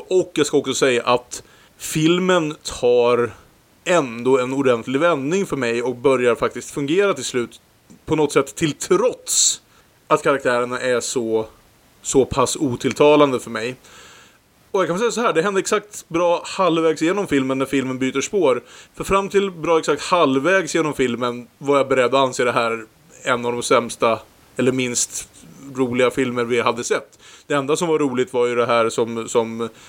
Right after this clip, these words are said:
mina vänner också talade varmt om, det här ge-, misslyckade genrepet, eh, med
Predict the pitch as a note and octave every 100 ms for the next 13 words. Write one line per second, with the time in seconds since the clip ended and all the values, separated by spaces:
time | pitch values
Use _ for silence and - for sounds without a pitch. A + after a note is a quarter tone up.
0 | - - B2 A#2+ A#2+ A#2 B2+ C3+ C#3+ C#3
1 | - D3 B2 - _ _ _ _ - C3
2 | A#2+ A#2+ A#2 A2+ A#2 A#2+ A#2 A2+ - -
3 | - - _ - - - C#3 B2 A#2+ A2
4 | A2+ A#2 C3+ C3 C#3 B2+ C#3 C3 - C#3+
5 | B2+ C3 C3 B2+ C3 B2 B2 C#3+ C#3 -
6 | A#2+ - - - _ - - _ - B2+
7 | B2 - E3 D3 C3